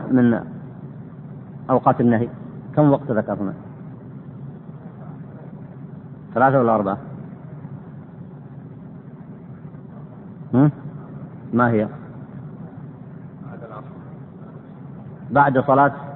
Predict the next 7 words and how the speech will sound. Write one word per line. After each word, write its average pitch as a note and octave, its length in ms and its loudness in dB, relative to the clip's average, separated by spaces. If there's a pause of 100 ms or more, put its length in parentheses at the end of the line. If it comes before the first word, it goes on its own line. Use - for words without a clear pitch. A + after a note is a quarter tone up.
(920)
الصبح G#2+ 340 2 (360)
وبعد B2 380 6
صلاة، B2+ 320 6 (1040)
هذه C3 140 8
أوقات B2+ 300 6
نهي، A#2 180 4 (1700)
وعند C3 520 8